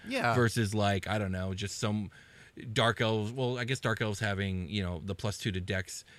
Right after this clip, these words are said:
Speaker 2: makes sense in a, in, in a lore aspect, but when it comes to the individual, it's just a, it's a little bit more generalized.
Speaker 1: Right,
Speaker 2: You
Speaker 1: it's
Speaker 2: know?
Speaker 1: t-, it's too general in
Speaker 2: Yeah.
Speaker 1: a, in a way, like,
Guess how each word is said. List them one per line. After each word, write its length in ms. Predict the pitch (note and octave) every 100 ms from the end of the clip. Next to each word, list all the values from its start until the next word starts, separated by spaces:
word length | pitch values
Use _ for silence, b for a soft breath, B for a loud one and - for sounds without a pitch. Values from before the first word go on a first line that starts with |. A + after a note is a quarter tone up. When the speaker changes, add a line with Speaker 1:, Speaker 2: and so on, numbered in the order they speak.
| B B
Speaker 2:
makes 200 | A2+ G#2
sense 240 | - G#2+ -
in 140 | A2+
a, 140 | G2 G2
in, 180 | A2 G2+
in 160 | G#2 G2
a 80 | F#2
lore 520 | G2 A2+ C#3 C#3 B2
aspect, 520 | G2 F#2 - G2 F2+
but 80 | G#2
when 100 | G#2+
it 40 |
comes 180 | A#2 C#3
to 80 | A#2+
the 200 | G2+ G2
individual, 600 | F#2+ F2+ C3+ G#2 E2+ E2+
it's 80 | -
just 200 | A2+ -
a, 120 | E2+
it's 140 | F#2+ -
a 60 |
little 240 | F2+ G#2+ F2+
bit 240 | F#2+ F2+
more 180 | G2+ F2+
generalized. 720 | F#2 G#2 F#2 D#2 D#2 - -
Speaker 1:
Right, 640 | C3 A#2 C#3+ E3+ D3+ A2+ F#2+
Speaker 2:
You 80 | A#2+
Speaker 1:
it's 180 | F2
Speaker 2:
know? 40 | F#2
Speaker 1:
t-, 120 | C#3+
it's 200 | B2+ -
too 280 | - F3 E3+
general 640 | C3+ C3+ C3 B2+ A#2+ A#2
in 60 | A#2
Speaker 2:
Yeah. 480 | F#2 F#2+ G#2+ G2+ G2
Speaker 1:
a, 60 | - -
in 160 | G#2+
a 80 | G#2
way, 540 | G#2 G#2+ G#2 G2+ G#2 -
like, 240 | G#2 G2+